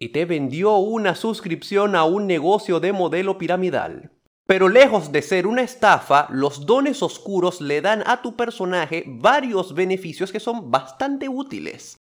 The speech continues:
Muchos de los dones oscuros son equivalentes mecánicos a dotes y rasgos raciales, pero bastante más fuertes. Y gran parte del encanto de estos regalos es el costo que conlleva tenerlos o conseguirlos.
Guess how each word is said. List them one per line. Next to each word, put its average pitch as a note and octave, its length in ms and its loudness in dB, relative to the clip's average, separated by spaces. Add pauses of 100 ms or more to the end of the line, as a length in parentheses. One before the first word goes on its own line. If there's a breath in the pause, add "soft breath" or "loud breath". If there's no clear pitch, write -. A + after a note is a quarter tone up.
(120)
Muchos B3+ 280 0
de A#3 60 4
los D3+ 240 -2
dones A#3+ 420 4
oscuros E3+ 540 -2
son G3 140 -2
equivalentes D#3+ 680 -2
mecánicos C#3+ 680 -4
a G#2 120 -2
dotes C#3 680 -2
y A#2 80 -6
rasgos B2+ 520 -2
raciales, A2+ 840 -6 (260)
pero A#2 400 -4
bastante A#2+ 720 -4
más A#2 400 -2
fuertes. - 880 -14 (100)
Y A#2+ 160 -8
gran A3 360 0
parte A3+ 320 2
del F#3+ 160 -2
encanto F3 460 -2
de G#2+ 120 -6
estos E3 320 -8
regalos F#3+ 800 -2
es A3 380 -2
el D#3 320 -8
costo B3+ 480 -6
que A#3 160 -6
conlleva F3+ 520 0
tenerlos F#3 800 -4
o F3+ 220 0
conseguirlos. E3 1120 -6